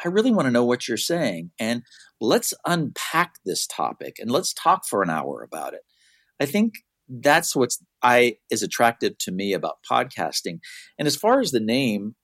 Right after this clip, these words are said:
I can't tell you necessarily where I f-, came up with it. I just thought of it one day. And, you know, when you think of the term rumor,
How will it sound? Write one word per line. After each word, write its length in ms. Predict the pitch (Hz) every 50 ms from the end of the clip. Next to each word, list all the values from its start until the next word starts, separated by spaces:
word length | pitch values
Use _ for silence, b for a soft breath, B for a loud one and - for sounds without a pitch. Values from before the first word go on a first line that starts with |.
| _ _ -
I 60 | - -
can't 340 | - - 208 233 226 -
tell 260 | - - - 131 127 127
you 320 | 123 117 107 104 101 98
necessarily 720 | 98 104 113 - - 101 - - - 101 107 110 98 95 87 80
where 460 | 82 80 82 85 90 104 110 107 87
I 40 | 82
f-, 200 | - - - - - _ _ -
came 180 | - 110 101 92
up 140 | 92 98 -
with 120 | 143 -
it. 40 | 131
I 40 | 107
just 260 | - 131 135 - - _ _ _ _ _ _
thought 200 | 87 82 92 101
of 140 | 117 123 147
it 140 | 160 175 - _
one 240 | - 139 156 156 160
day. 300 | 170 170 170 190 202 208 b b b b b b b b b b b _ _ -
And, 380 | 135 135 139 139 135 135 135 - _ _
you 120 | - 151
know, 100 | 151 151
when 140 | 143 143 147
you 80 | 143 143
think 260 | 143 - 220 254 262
of 140 | 277 208 135
the 120 | 123 110
term 440 | - - - 143 135 127 117 110 101
rumor, 540 | 98 95 101 107 113 123 135 143 165 165